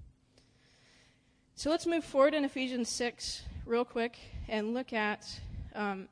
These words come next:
Ephesians six actually covers several relationships, not just children and parents. And in, uh, verse five, it's talking to slaves.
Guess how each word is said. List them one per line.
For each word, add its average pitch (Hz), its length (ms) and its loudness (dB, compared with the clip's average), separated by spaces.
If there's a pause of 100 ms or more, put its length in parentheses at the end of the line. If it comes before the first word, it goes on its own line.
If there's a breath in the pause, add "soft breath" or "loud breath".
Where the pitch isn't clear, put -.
(140)
Ephesians 320 380 4
six 269 220 -2
actually 254 260 -2
covers 233 340 -4
several 254 320 4
relationships, 226 760 0
not 214 180 -4
just - 240 -8
children 233 300 -2
and 226 100 -2
parents. 247 460 -4 (640 loud breath)
And 226 240 8
in, 226 260 8
uh, 202 200 6
verse 247 300 6
five, 254 300 6
it's 220 160 -2
talking 220 360 -2
to 185 40 -8
slaves. 202 720 -4